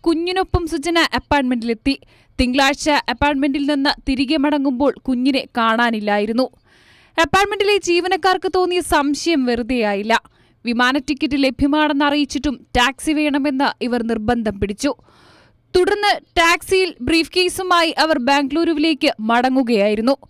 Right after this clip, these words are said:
മുറി വൃത്തിയാക്കാനെത്തിയ ജീവനക്കാരനാണ് മുറിയിൽ രക്തം പുരണ്ട തുണി കണ്ടെത്തിയത്. ഉടൻ തന്നെ ജീവനക്കാർ പോലീസിനെ വിവരമറിയിച്ചതോടെയാണ് അന്വേഷണം ആരംഭിച്ചത്.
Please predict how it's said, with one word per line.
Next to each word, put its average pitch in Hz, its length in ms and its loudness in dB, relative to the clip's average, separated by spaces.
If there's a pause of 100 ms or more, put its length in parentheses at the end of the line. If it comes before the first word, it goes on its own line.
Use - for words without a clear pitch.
(360)
മുറി 254 160 2
വൃത്തിയാക്കാനെത്തിയ 294 840 0
ജീവനക്കാരനാണ് 277 1120 0
മുറിയിൽ 262 420 2
രക്തം 269 320 0
പുരണ്ട 277 280 0
തുണി 247 400 0
കണ്ടെത്തിയത്. 208 600 0 (640)
ഉടൻ 392 300 2
തന്നെ 403 480 -2
ജീവനക്കാർ 359 680 2
പോലീസിനെ 349 680 0
വിവരമറിയിച്ചതോടെയാണ് 339 1300 2
അന്വേഷണം 285 840 0
ആരംഭിച്ചത്. 233 680 2